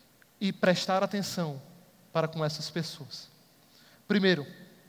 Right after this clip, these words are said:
quando nós somos generosos com os pobres e necessitados, essa é uma demonstração do nosso amor a Deus.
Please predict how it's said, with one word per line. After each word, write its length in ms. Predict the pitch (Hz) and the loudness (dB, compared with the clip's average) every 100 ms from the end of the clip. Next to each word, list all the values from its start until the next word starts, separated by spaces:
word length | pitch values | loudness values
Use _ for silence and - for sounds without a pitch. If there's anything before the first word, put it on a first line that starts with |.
| - - - - | -20 -20 -10 -4
quando 140 | 180 | 2
nós 160 | 208 202 | 2 2
somos 240 | 202 180 | 0 0
generosos 540 | 185 196 175 180 170 | 0 2 2 2 0
com 100 | - | -4
os 140 | 190 - | -6 0
pobres 380 | 185 202 214 190 | 4 4 4 -2
e 60 | |
necessitados, 800 | 196 - 190 196 156 139 - - - - - - - - - - - | -2 -4 -6 -6 -8 -8 -14 -20 -20 -20 -20 -20 -20 -20 -20 -14 4
essa 300 | 185 185 185 | 4 4 2
é 40 | |
uma 160 | 175 170 | 2 2
demonstração 1000 | 147 190 185 180 - 160 - 175 160 131 - - - - - | 0 0 -2 -4 -2 -4 -2 -2 -2 -6 -14 -20 -20 -16 -8
do 100 | 165 | -4
nosso 360 | 156 143 - - - - - | -4 -4 -8 -14 -20 -12 -4
amor 440 | 165 151 156 156 - - - - - | -2 0 0 -2 -6 -20 -20 -18 -4
a 120 | 170 | -2
Deus. 560 | - 120 - - - | -2 -8 -14 -14 -14